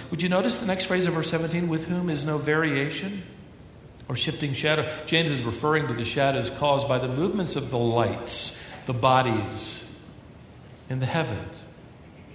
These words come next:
He says God is the Father, that is, he created them. James hints wonderfully.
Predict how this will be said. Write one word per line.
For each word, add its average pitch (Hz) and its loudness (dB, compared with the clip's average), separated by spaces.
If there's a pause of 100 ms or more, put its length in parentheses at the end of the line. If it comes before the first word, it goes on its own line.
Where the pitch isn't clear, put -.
(1400)
He 156 -4
says 151 0
God 175 4
is 135 -2
the 143 -4
Father, 131 2
that 131 0
is, 123 -2
he 147 -2
created 139 0
them. 95 -6 (1120)
James 180 2
hints - 0
wonderfully. 143 -2